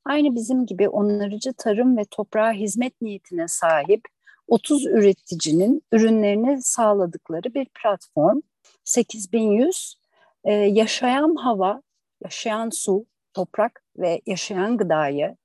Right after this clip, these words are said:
yaşayan bilgiyi sebil kılacak, yani bol bol var edecek insanların alışveriş alanı kısaca. Niye bol bol var etmeliyiz? Çünkü bunun insanlığı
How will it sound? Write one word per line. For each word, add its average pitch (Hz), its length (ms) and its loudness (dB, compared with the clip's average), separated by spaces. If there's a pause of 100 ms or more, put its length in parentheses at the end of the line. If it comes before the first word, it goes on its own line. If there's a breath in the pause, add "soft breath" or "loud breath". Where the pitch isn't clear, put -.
yaşayan 262 640 2
bilgiyi 180 640 -4 (200)
sebil 226 440 -4
kılacak, 151 560 -4 (180)
yani 247 420 -4
bol 269 400 0
bol 254 260 0
var 208 240 -2
edecek 147 520 -8
insanların 220 800 -2 (240)
alışveriş 302 600 0 (100)
alanı 170 520 -2
kısaca. 214 540 -4 (180)
Niye 285 320 6
bol 220 260 4
bol 170 260 -4 (120)
var 196 220 -2
etmeliyiz? 190 720 -10
Çünkü 233 280 -2
bunun 285 480 4
insanlığı 226 880 2